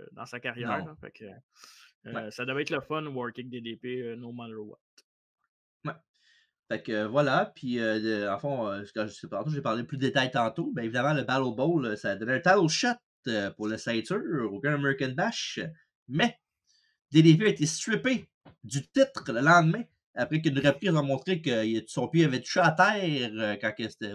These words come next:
Speaker 2: quand j'ai dit tantôt au début du match, là, qu'il était presque éliminé. Mais son
Speaker 1: Mhm.
Speaker 2: pied avait touché à terre, ils ont montré la reprise. Fait qu'il a perdu, euh, la bague, puis son title shot au Great American Bash. Fait que tout ce qu'on a vu tantôt, tous les matchs, là,
Speaker 1: Ouais.
Speaker 2: le tournoi, le, le Battle Royale,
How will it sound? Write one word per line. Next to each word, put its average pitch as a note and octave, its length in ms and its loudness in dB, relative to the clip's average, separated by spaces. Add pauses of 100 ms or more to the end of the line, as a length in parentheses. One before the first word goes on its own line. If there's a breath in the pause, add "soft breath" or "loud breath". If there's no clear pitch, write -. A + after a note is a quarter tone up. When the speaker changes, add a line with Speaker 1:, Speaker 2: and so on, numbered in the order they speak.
(160)
Speaker 2:
quand B2 100 -4
j'ai A2 60 -4
dit - 100 -16
tantôt C3+ 240 0
au C#3 40 0
début A#2 180 -4
du - 80 -20
match, C#3+ 180 2
là, C#3 60 -8
qu'il A#2+ 120 -12
était A2+ 120 -6
presque - 280 -10
éliminé. A2+ 460 -6 (600 soft breath)
Mais G#2+ 260 -2
son A#2 100 -6
Speaker 1:
Mhm. A2+ 80 -2
Speaker 2:
pied E3+ 80 4
avait D3+ 120 4
touché D#3+ 120 0
à C#3 80 6
terre, F3+ 140 2
ils E3 40 2
ont C#3 60 2
montré C3 220 -2
la C#3 160 4
reprise. C3+ 640 -6 (280)
Fait A2+ 120 -4
qu'il B2+ 100 -4
a - 40 -2
perdu, C#3 600 2
euh, F#2+ 280 -4
la E3 160 8
bague, F#3+ 360 6
puis G#2+ 320 -6
son G3 160 0
title F3+ 240 6
shot - 220 -2
au B2+ 60 -8
Great C#3 120 -2
American C3+ 360 0
Bash. D3 240 2
Fait A2 100 -8
que G2 260 -6 (720)
tout B3 140 0
ce - 60 -14
qu'on E3 180 4
a D3 60 8
vu E3 160 2
tantôt, D#3+ 520 0
tous F3 200 -6
les C3+ 120 -6
matchs, C3+ 320 -6
là, E3+ 100 -6 (260)
Speaker 1:
Ouais. D3+ 180 -2
Speaker 2:
le E3 80 -4
tournoi, A#2+ 460 -4 (460)
le, A2 120 -4
le A2+ 160 -2
Battle A#2 200 0
Royale, A#2+ 600 0